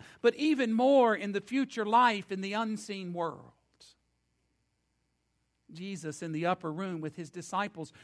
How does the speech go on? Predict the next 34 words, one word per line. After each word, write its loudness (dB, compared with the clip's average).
reminded 0
them -2
that -4
he -8
was -10
going -2
to -12
prepare -2
a -4
place -4
for -4
them. -8
And -2
if 0
he 0
was -2
going 4
to -8
prepare 2
a 2
place -4
for 2
them, -2
he 0
would -4
come -2
again 0
and -4
receive -2
them -2
unto -6
himself, 0
that -4
where 2